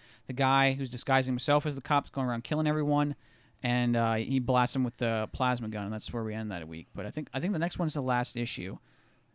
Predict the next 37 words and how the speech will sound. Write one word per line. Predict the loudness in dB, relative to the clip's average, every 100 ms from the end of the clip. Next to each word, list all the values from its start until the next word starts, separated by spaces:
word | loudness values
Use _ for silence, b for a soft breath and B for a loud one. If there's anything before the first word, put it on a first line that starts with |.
| -14
Um, | -8 -6 -6 -8 -12 _ _ _ _ _ _ _ _ _
but | -4 -2
it's | 0
just, | -2
just | 0 0
sort | 2
of | 2
like, | 4 2 2 -20 _ _ _ _ _
it, | -10 -8
it | -4
sort | 0 2
of | 0 -4 -16 _ _ _ -12
turns | -2 0 0 -2 -4 -8 _ _ _ -10
the | -6
aids | -2 -2 0
epidemic, | -2 -2 -2 0 0 -4 -8
like, | -6 -4
it, | -6 -6
it, | -2 -4 _
it | -6 -4
gives | -4 -2
it | -4
a |
face | -4 0 0 0
by | -2 -2
giving | 0 0
it, | -2 -4 _ _ _ _ -8
you | -4
know, | -2
the, | -4 -6
the, | -4 -4
the, | -4
the | -6 -2
guy | 0 2
going | 2 0
around | 0 -2
killing | -2 -2 0 -2